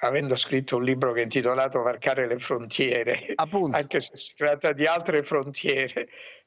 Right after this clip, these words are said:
Speaker 1: eh, forse, eh, forse non sono d'accordo nel merito di quello che è stato fatto, però voglio richiamare la, la sua attenzione su un aspetto che non è stato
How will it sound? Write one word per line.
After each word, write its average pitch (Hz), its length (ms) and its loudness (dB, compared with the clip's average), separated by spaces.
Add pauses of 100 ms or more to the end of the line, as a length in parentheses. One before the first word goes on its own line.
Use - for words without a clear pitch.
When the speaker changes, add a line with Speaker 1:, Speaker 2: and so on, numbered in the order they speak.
(160)
Speaker 1:
eh, 156 500 0
forse, 170 800 0 (480)
eh, 135 540 -2
forse 160 420 0
non 143 180 -2
sono 156 240 2
d'accordo 123 520 0
nel 120 180 0
merito 120 580 -4
di 117 120 -6
quello 117 300 -2
che 110 80 -2
è 113 40 0
stato 113 320 0
fatto, 104 420 -2
però 190 280 2
voglio 170 320 0
richiamare 165 480 0
la, 170 260 2
la 160 160 0
sua 180 180 2
attenzione 175 500 0
su 160 140 0
un 147 80 -2
aspetto 180 440 0
che 147 120 0
non 147 220 -2
è 160 60 2
stato 151 480 0